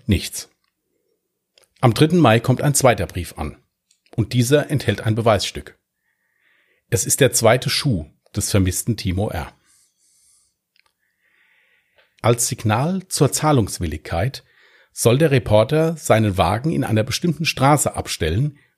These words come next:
und das Standlicht brennen lassen. Die Polizei observiert sofort das Waldstück und den Bereich um den Parkplatz des Autos,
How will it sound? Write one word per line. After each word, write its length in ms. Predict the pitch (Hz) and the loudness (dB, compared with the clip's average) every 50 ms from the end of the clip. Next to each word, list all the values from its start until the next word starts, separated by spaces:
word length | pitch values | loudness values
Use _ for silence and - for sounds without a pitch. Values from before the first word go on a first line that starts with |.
| _ _ | _ _
und 120 | - - | 0 0
das 80 | 156 - | 0 2
Standlicht 480 | - - 143 107 - - 95 - - | 4 2 2 2 2 -2 -8 -10 -10
brennen 260 | - - 82 78 73 65 | -8 -6 -6 -6 -6 -8
lassen. 320 | 65 - - - - - _ _ _ _ _ _ _ _ _ _ _ _ _ _ _ _ _ _ _ _ _ _ _ _ _ _ _ _ _ _ _ - | -8 -8 -10 -10 -12 -16 _ _ _ _ _ _ _ _ _ _ _ _ _ _ _ _ _ _ _ _ _ _ _ _ _ _ _ _ _ _ _ -2
Die 80 | 127 110 | 0 2
Polizei 640 | - 131 131 127 120 - - 147 151 175 170 - | 4 4 4 4 4 2 2 4 4 4 4 4
observiert 520 | 165 135 - - 156 135 123 143 160 151 | 2 2 4 2 2 4 4 2 0 2
sofort 580 | - - 143 - - 123 95 78 - - - - | 0 -2 -2 0 0 0 0 0 -2 -8 -8 -6
das 180 | 90 - - - | -6 -4 0 2
Waldstück 520 | 90 110 113 - - 165 170 170 - - _ | 2 2 2 0 0 0 -2 -2 -6 -4 _
und 140 | 131 117 104 | 0 2 2
den 160 | 123 113 104 | 2 0 0
Bereich 400 | 110 90 92 92 92 107 110 - | -2 -2 0 0 0 0 0 -2
um 80 | - | -2
den 160 | 120 131 123 - | 0 0 -2 0
Parkplatz 460 | - 123 107 - - 110 98 - - | 0 0 0 2 0 0 0 0 -2
des 140 | 131 - - | -4 0 2
Autos, 600 | 117 107 98 - 78 69 - - - - _ | 2 2 2 2 -4 -6 -6 -8 -10 -12 _